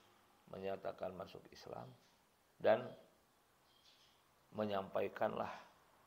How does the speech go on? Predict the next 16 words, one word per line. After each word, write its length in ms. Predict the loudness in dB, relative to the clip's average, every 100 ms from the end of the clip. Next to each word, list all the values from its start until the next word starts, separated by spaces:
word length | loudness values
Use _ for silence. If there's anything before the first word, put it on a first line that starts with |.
| -20 -20 -4
kisah 480 | -2 2 2 2 -2
daripada 680 | -4 -4 -2 -2 0 0 -2 -6 -20 -20 -20 -20 0
turun-temurun 800 | 6 8 8 6 0 2 0 0 -6 -12 -20 -14
leluhurnya 640 | -4 2 2 4 2 0 -6 -4
itu 240 | 0 2
kenapa 480 | 0 -2 -4 -4 -4 -6 -20 -20 -20 -20 -20 -20 _ _ _ -20 -20 -20 -20 _ -6
tinggal 560 | -6 -2 2 4 2 -4 -14 -20 -20 _ _ -20 -20 _ -16
di 320 | -4 -2 -2 -4
Yasrib 480 | -6 -4 -4 -2 -2
atau 240 | -2 -2
di 100 | -4 -4
Madinah. 540 | -4 -6 -12 -12 -16 -18 -20 -20 -20 -20 -18
Sejatinya 960 | -6 -4 2 0 0 -8 0 8 10 8 4 -10 -18 -20 -20 -20 -20 -20 -20 -20 -20 -20 -20 -20 -20 -20 -20 -20 -20 -20 -20 -20 -20 -20 -20 -20 -20 -8
secara 400 | -6 0 2 2
tidak 320 | 2 2 2
langsung, 560 | 0 -4 0 0 0